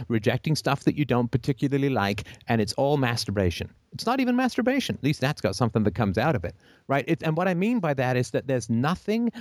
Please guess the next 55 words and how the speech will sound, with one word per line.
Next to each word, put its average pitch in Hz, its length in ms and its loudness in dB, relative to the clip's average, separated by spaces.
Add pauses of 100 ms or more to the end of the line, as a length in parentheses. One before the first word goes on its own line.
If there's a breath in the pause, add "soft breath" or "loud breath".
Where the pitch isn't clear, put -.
(120)
that - 160 -2
you 147 140 0
can 135 260 -2
ever, 175 380 0
that 143 120 0
you 170 140 0
ever 156 260 0
have 180 220 0
to - 100 2
discipline 123 480 0
yourself 101 460 0
to, 117 160 2
to 107 80 -6
say, 101 240 2
"This 139 240 0
is 180 100 0
true 127 320 0 (220 loud breath)
and 107 180 2
this 113 200 0
is 92 100 -2
false." - 380 -2 (840)
And 117 140 2
here's 147 260 0
how 131 200 2
I 113 100 4
know 101 320 4
objectively, 123 580 0
and 92 80 4
it's 90 140 -2
not 190 160 2
just 220 220 0
up 214 140 -2
to 214 80 0
me. 233 200 0 (160 soft breath)
It's - 120 -14
not 143 140 0
just - 160 0
up 160 140 0
to 175 80 -4
my 170 140 2
whim 160 280 0 (220 loud breath)
or 139 100 2
my 135 140 2
preference. 123 540 -2
It's 110 140 -2
not 156 180 2
whether 156 240 0
I 156 80 2
like 127 260 2
it 151 80 -2
metaphorically 147 760 0 (300 loud breath)
or 120 220 2
whether 120 280 2
it's - 160 -2
real. 120 400 2